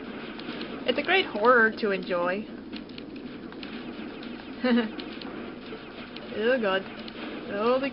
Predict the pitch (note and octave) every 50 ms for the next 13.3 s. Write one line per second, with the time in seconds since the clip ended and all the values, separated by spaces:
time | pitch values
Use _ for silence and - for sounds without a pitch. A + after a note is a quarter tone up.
0 | - - G3+ F#3+ F#3+ F#3+ G3 - - - - - - - - - - - - -
1 | - - - - - - - - A3+ G#3 - - - - - - - - - F#3+
2 | G#3+ A#3+ C#4 D4 D#4 E4 D#4+ D#4 C4+ A#3+ - - - - - - - - - -
3 | - - - - - - - - - - - - - - - - - - - -
4 | - - - - - A#3+ A#3 A#3+ B3 C4+ C#4+ D#4 D4 A3 F#3+ F#3+ F#3 F#3 F#3+ G#3+
5 | B3 C#4 B3+ - - - - - - F#3+ - F#3 G3+ A#3 C4 C#4 C#4 C#4 C4+ C4
6 | C4 B3+ A#3+ A#3 A#3 A3 G#3 G3 G3 F#3+ F#3+ G3 G#3+ A#3 A#3 - - - - -
7 | - - - - - - - - - - - - - - - - - - - -
8 | - - - - - - - - - - - - - - G#3 - - E3 F3 G#3
9 | A#3 A#3+ A#3 G#3+ G#3 G3 G3 F3+ F3+ - - - - - - - - - - -
10 | - - - - - - - - - - - - - - - A3+ G#3+ F#3+ F3 F3+
11 | G#3+ A3 A3 G#3+ G3+ G#3 G3+ G3+ G3+ G#3 G3+ - D4 D#4 D#4 D4 D#4 D#4+ D#4 -
12 | - - - - - - - - - - - E3+ F#3 - - - - G3+ A#3+ D4
13 | D4 D4 D#4 D#4+ D#4+